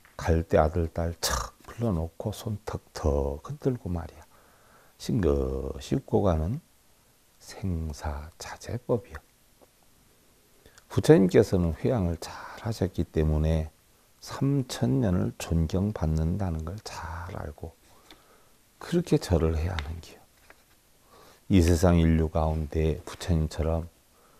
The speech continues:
죽을 때 "내 간다." 하고 웃고 가신 분이 얼마나 돼요? 생사자제법을 제대로 이루고 가신 어른이기 때문에 우리가 존경을 하는 거예요.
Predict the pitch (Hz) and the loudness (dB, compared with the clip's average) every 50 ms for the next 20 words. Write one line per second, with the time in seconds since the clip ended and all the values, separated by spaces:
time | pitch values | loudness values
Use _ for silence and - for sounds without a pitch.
0 | _ _ _ _ _ _ _ - - - - 104 101 110 101 95 - - 101 85 | _ _ _ _ _ _ _ -14 -8 -2 2 4 6 6 6 6 4 4 4 4
1 | 78 78 73 - - - 87 98 113 110 92 101 87 80 78 73 71 71 - - | 4 2 -2 -2 -4 -4 -2 0 2 4 4 6 6 6 6 4 2 0 -4 -8
2 | 156 160 143 113 95 - - 131 131 117 104 - - - 90 85 82 82 - - | -6 -4 -4 -4 -4 -6 -2 2 4 4 4 4 2 0 -2 -2 -2 -2 -4 -4
3 | 76 76 80 98 123 143 147 143 131 - - 107 110 123 160 - _ _ _ _ | -4 -2 -2 -2 -2 -2 -4 -4 -6 -4 -2 -2 -2 -2 -4 -10 _ _ _ _
4 | _ _ _ _ _ _ _ _ _ _ _ _ _ _ _ _ _ _ - - | _ _ _ _ _ _ _ _ _ _ _ _ _ _ _ _ _ _ -8 0
5 | - 95 90 85 80 73 - 80 78 80 78 - - - - - 76 80 78 76 | 2 4 4 4 2 0 0 0 0 0 -2 -4 -8 -12 -8 -4 -2 0 -2 -2
6 | - - 78 73 - 82 80 80 78 80 85 _ _ _ _ _ _ _ _ _ | -2 -4 -6 -4 -2 0 0 0 0 -2 -6 _ _ _ _ _ _ _ _ _
7 | _ _ _ _ - - - - 87 95 120 - 87 - 104 98 92 90 87 - | _ _ _ _ -14 -4 2 4 8 10 10 10 10 8 6 6 4 2 0 0
8 | 85 78 76 - - 80 78 78 80 82 85 85 82 78 80 73 - - - - | 0 0 0 -2 -2 0 0 0 0 -2 -4 -6 -6 -6 -6 -8 -6 -8 -10 -12
9 | 73 71 73 - - - 87 - 127 117 110 101 - - - - 78 76 80 85 | -12 -14 -16 -14 -12 -12 -8 -6 -6 -6 -6 -8 -12 -12 -10 -6 -6 -4 -4 -4
10 | 101 127 151 151 120 98 92 90 82 80 - 78 82 - | -4 -4 -4 -4 -4 -4 -6 -6 -8 -10 -12 -14 -16 -20